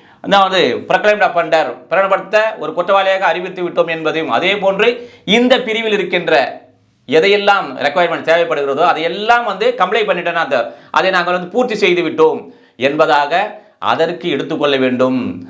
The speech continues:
அதற்கான இது கன்க்ளூசிவ் எவிடன்ஸ், இறுதியான ஒரு சான்றாக எடுத்துக்கொள்ள வேண்டும் என்று சொல்லுதான் சப்செக்ஷன் த்ரீ. இப்போ சப்செக்ஷன் ஃபோரை பார்க்க போறோம். Where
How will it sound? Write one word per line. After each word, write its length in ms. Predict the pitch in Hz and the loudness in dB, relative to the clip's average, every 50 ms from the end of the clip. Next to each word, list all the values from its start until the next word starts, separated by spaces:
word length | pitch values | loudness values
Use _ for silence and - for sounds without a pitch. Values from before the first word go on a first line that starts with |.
| - - | -18 -4
அதற்கான 1000 | - 98 110 123 139 151 170 160 160 160 151 143 139 139 147 165 190 214 214 - - - - | 0 2 2 4 2 2 0 0 2 2 4 4 2 2 0 0 0 0 -2 -6 -12 -16 -10
இது 280 | - 127 151 175 208 - - | -6 -2 2 2 2 4 4
கன்க்ளூசிவ் 800 | 143 139 160 175 170 190 202 208 214 214 208 180 190 190 175 165 | 2 2 0 -2 -4 0 0 2 2 2 0 0 0 0 0 2
எவிடன்ஸ், 600 | 160 151 151 151 151 147 143 127 117 104 - 107 | 2 0 0 0 0 -2 -4 -6 -6 -6 -6 -6
இறுதியான 960 | 120 135 147 165 170 160 170 160 156 156 151 147 143 147 165 175 202 - - - - _ | -4 -4 -2 -2 -2 -2 0 2 4 4 4 2 2 0 -2 -2 -4 -6 -10 -18 -16 _
ஒரு 220 | - 139 143 139 131 131 | -2 0 2 2 2 2
சான்றாக 540 | 131 135 147 156 151 147 147 143 143 139 | 2 4 4 2 2 0 0 0 0 0
எடுத்துக்கொள்ள 440 | 143 143 139 131 147 139 131 131 123 | -4 -6 -8 -8 -6 -4 -4 -4 -2
வேண்டும் 240 | 123 123 120 120 120 | -2 -2 -2 -2 -2
என்று 260 | 120 117 120 120 117 | -4 -2 -2 0 2
சொல்லுதான் 180 | 120 139 165 208 | 2 2 2 0
சப்செக்ஷன் 520 | 196 196 180 165 - 180 160 - 165 139 | 0 0 0 2 2 2 2 2 2 2
த்ரீ. 380 | 131 160 151 147 - - - - - _ | 2 0 0 0 -4 -10 -16 -20 -20 _
இப்போ 240 | _ - 214 247 226 | _ 2 4 4 4
சப்செக்ஷன் 680 | - 185 185 - 226 220 214 226 220 226 247 247 - - - - - - | 4 2 2 2 2 2 4 2 2 0 -2 -4 -8 -12 -16 -4 0 2
ஃபோரை 220 | 226 233 220 196 | 4 4 4 2
பார்க்க 320 | 185 160 147 135 123 120 113 | 2 0 0 -2 -4 -8 -8
போறோம். 160 | 104 98 - - - _ _ _ _ _ _ _ _ _ _ _ _ _ _ _ _ _ _ - _ _ _ _ - - - - - - - | -8 -10 -12 -16 -20 _ _ _ _ _ _ _ _ _ _ _ _ _ _ _ _ _ _ -20 _ _ _ _ -20 -20 -20 -20 -12 0 2
Where 580 | 131 175 214 226 233 240 254 247 - 392 392 | 4 4 6 4 2 2 0 -2 -4 -6 -6